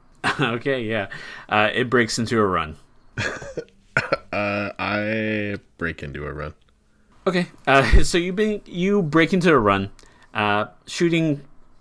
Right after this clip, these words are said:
Speaker 1: yourself past, uh, this team, uh, of clones, this gaggle of clones who, uh, were being shepherded somewhere else into the fa-, uh, facility,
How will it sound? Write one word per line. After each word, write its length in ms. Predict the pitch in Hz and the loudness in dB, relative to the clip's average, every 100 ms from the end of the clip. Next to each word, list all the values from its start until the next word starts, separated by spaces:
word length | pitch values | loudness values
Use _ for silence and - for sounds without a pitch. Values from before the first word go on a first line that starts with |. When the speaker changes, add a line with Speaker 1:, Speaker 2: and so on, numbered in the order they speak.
| - | -4
Speaker 1:
yourself 580 | 143 139 147 127 117 - | 2 2 6 4 4 -2
past, 560 | - 123 120 139 - - | 2 4 4 2 -4 -4
uh, 580 | 113 107 101 101 101 101 | 0 2 2 2 0 0
this 300 | 110 101 - | 0 0 -4
team, 480 | - 113 98 98 - - - - - | -6 -4 -2 -6 -8 -16 -16 -18 -6
uh, 560 | 101 101 98 95 92 - - | 2 4 4 2 0 -4 -8
of 580 | - 104 98 101 107 - - | -4 0 0 -2 -4 -8 -10
clones, 720 | - 127 113 110 104 92 - | -4 0 2 2 0 -4 -4
this 180 | 95 - | -6 2
gaggle 420 | 113 117 117 107 | 4 4 4 2
of 80 | - | 0
clones 640 | - 110 107 98 92 - | -2 0 2 0 -4 -8
who, 440 | - 113 104 98 - - - - - | -4 -2 0 -2 -6 -18 -20 -16 -4
uh, 320 | 95 98 98 | 0 0 0
were 240 | 98 110 | 2 2
being 460 | 101 117 120 117 110 | 2 2 2 2 0
shepherded 920 | - - 139 - 117 110 104 92 - | -2 0 0 2 4 4 4 -2 -14
somewhere 540 | - - 131 123 113 107 | -12 -2 2 4 4 6
else 300 | 107 104 104 | 4 2 -4
into 220 | 95 107 | -6 -6
the 100 | 95 | -4
fa-, 340 | - 98 - | -4 -6 -4
uh, 300 | 107 98 95 | -2 0 0
facility, 640 | 92 107 - 110 101 101 | -2 -6 0 2 2 0